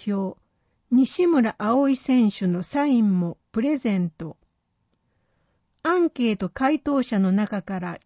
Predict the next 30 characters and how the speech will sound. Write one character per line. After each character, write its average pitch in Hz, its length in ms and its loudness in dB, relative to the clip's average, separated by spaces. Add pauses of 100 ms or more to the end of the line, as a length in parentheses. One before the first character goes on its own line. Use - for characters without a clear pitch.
抽 277 280 -2
選 247 360 2
で、 226 220 -4 (720)
パ 277 160 -4
ラ 339 180 2
リ 330 140 2
ン 311 120 0
ピ 302 160 0
ッ - 80 -4 (120)
ク 214 120 -2
で 180 240 -6 (460)
車 330 420 2
椅 330 100 0
子 - 260 -8
バ 254 180 -2
ス - 160 -14
ケ 311 120 -2
ッ 311 80 -4 (100)
ト 285 100 -2
ボ 254 240 0
ー 240 60 -2
ル 202 140 -2
の 180 240 -2 (100)
日 208 180 0 (140)
本 320 300 2
代 220 340 -2
表 220 240 -4
と 214 100 -6
し - 160 -16
て 208 300 -10